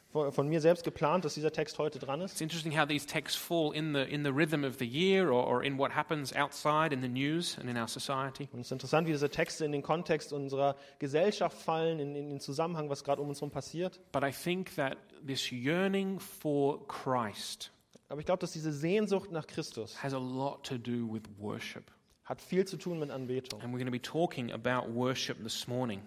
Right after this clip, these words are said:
Speaker 1: Und deshalb werden wir heute Morgen über Anbetung sprechen.
Speaker 2: Because as Jesus compares himself to the temple and says that I am greater, or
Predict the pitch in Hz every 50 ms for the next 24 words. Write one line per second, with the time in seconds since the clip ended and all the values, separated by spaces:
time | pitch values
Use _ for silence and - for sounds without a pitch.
0 | - - - 120 120 120 135 127 123 131 135 135 131 131 139 139 135 135 120 139
1 | 139 135 135 139 139 139 139 147 151 147 139 143 139 135 127 143 151 - 151 135
2 | - - - 131 127 135 143 - 175 170 160 - 170 190 214 208 214 214 - 190
3 | 208 202 - 190 170 - - - 170 156 147 - - 160 170 190 175 - - 160
4 | - - 156 147 139 - - - - 135 131 - - - 160 165 170 - - 120
5 | 120 117 - - 143 139 135 - 127 120 - - - 131 143 156 160 165 135 -
6 | 139 135 131 117 123 120 127 147 143 - - 104 104 110 120 123 120